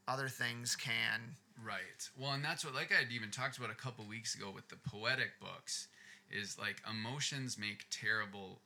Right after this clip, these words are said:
Speaker 2: leaders. They're not terrible in themselves, but anytime your emotions are leading you, you're probably not gonna like the outcome.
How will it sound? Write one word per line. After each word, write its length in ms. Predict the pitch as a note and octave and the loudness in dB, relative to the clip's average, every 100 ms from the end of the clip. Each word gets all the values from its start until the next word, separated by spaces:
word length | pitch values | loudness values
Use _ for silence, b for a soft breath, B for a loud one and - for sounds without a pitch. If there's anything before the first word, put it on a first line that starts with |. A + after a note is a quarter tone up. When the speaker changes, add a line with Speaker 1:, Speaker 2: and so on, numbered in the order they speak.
| G2+ G2 | -14 -10
Speaker 2:
leaders. 640 | G2 - - - - - b b b - | -8 -10 -14 -6 -6 -6 b b b -4
They're 140 | A2 A#2+ | 0 4
not 320 | C3 A#2 - | 4 4 -2
terrible 720 | - D#3+ D3+ C3+ A#2 A2 G#2 - - | -6 -2 0 0 0 -2 -4 -12 -4
in 240 | A2+ G2+ | -4 -2
themselves, 840 | F#2 F#2+ - A2+ A2+ G2 F#2+ - | -4 0 2 4 2 2 -4 -6
but 160 | G2 G2+ - | -4 -8 -2
anytime 500 | C#3 E3+ D3+ C#3+ B2 | -2 -2 0 0 2
your 160 | G#2 | 0
emotions 600 | G2 G2 G#2+ - G#2 G2+ | -2 -4 -2 -2 -2 -6
are 200 | - F#2+ F#2+ G#2 G2 | -4 -4 -4 -10 -8
leading 600 | G2+ B2 B2+ A2 G#2+ G2 | -6 -4 -2 -4 -4 -6
you, 460 | F2+ F2 E2 E2+ - b b b b | -4 -4 -6 -14 -16 b b b b
you're 160 | G#2 - | -6 -6
probably 640 | - G#2+ G#2+ G2+ G#2+ G#2 | -2 0 0 -2 -4 -4
not 360 | G2+ F#2+ F#2 - | 2 2 2 -2
gonna 160 | G2 | -8
like 220 | G2 G2+ G2+ | -6 -6 -6
the 160 | G#2 | -6
outcome. 500 | G2+ A#2 - F#2 F#2 | -4 -4 -6 -10 -10